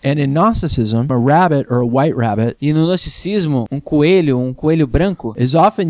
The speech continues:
Speaker 1: used as a symbol
Speaker 2: muitas vezes é usado como um símbolo
Speaker 1: to represent finding this truth.
Speaker 2: que representa pra encontrar essa verdade.
Speaker 1: How many of you saw the movie The Matrix?
Speaker 2: Quantos de vocês já viram o filme Matrix?
Speaker 1: Why does it say, "Neo, wake up"?
Speaker 2: Por que que diz lá,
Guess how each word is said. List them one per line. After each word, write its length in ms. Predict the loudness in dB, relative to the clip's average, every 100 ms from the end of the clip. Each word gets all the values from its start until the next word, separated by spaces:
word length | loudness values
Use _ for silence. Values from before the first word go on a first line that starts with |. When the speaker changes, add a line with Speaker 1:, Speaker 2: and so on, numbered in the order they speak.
| 0
Speaker 1:
used 160 | 2
as 140 | 0 0
a 40 |
symbol 600 | -4 0 0 0 0 -2 -6 -4
Speaker 2:
muitas 380 | -2 0 0
vezes 200 | 2 2
é 40 | 0
usado 300 | 0 -2 -2
como 180 | -2 -2
um 60 |
símbolo 560 | -2 -2 0 0 0 -2
Speaker 1:
to 140 | -2 2
represent 480 | 2 2 0 0 -4
finding 480 | -4 -2 0 -2 0
this 140 | -2
truth. 340 | 0 0 0 -2 -14
Speaker 2:
que 120 | -2 0
representa 800 | 0 0 0 0 -2 -2 -4
pra 180 | -4 -6
encontrar 580 | -4 -2 -2 0 0 0
essa 180 | -2 -2
verdade. 560 | -2 -2 -2 -4 -8 -4
Speaker 1:
How 80 | 0
many 180 | 2 2
of 80 | 2
you 80 |
saw 220 | 2 2 2
the 60 |
movie 240 | 2 2 2
The 80 |
Matrix? 600 | 2 0 0 -4 -4 -10 -6
Speaker 2:
Quantos 240 | -4 -4 -4
de 60 |
vocês 380 | -2 0 0 0
já 100 | 0
viram 220 | 0 0
o 40 | 0
filme 300 | 0 0 0
Matrix? 720 | -2 -2 -2 -2 -4 -8 -6 2
Speaker 1:
Why 180 | 4
does 200 | 6 4
it 100 | 2
say, 400 | 2 2 2 2 0
"Neo, 460 | 0 2 4 2 2
wake 380 | 0 0 -2 -4
up"? 240 | -2 -2 -6 -4 -4 -4 -6
Speaker 2:
Por 120 | -6
que 140 | -4
que 140 | -6 -2
diz 260 | 0 2
lá, 380 | 2 0 0